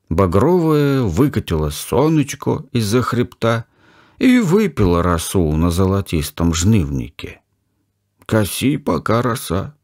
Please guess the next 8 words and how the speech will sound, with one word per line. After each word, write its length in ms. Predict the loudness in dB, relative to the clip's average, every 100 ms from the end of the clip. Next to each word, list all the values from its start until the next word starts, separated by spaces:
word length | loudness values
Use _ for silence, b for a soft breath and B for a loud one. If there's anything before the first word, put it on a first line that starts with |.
| _
всё, 420 | _ -2 -2 -2 -10 _ _
а 120 | 0 2
нема, 500 | 4 2 0 -2 -8 b b b
едь 340 | -2 0 0 0
додому». 680 | 0 0 -2 -2 -4 -10 -16 _ _ _ _ _ _ _ _ _ b b b b 0
И 160 | 0
колыхнул 760 | 2 2 4 2 2 2 4 2
ветер, 640 | 2 2 0 -2 -8 -8